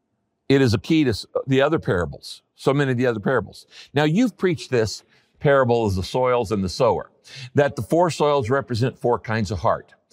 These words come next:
The hard soil represent the hard, resistant heart, there where the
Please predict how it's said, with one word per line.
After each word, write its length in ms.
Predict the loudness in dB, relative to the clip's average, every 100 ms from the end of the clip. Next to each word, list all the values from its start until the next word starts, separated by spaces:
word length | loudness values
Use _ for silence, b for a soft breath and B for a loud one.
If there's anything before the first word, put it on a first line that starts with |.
| B B -4
The 80 |
hard 320 | 2 2 2 0
soil 320 | 0 2 2
represent 480 | 0 -2 -2 -2 -2
the 80 |
hard, 440 | -2 0 0 0 0
resistant 720 | 0 2 0 0 -4 -8 -8 _ _
heart, 340 | 0 2 0 _ _ _ _ _ _ 2
there 200 | 4 6
where 140 | 4
the 200 | 2 -2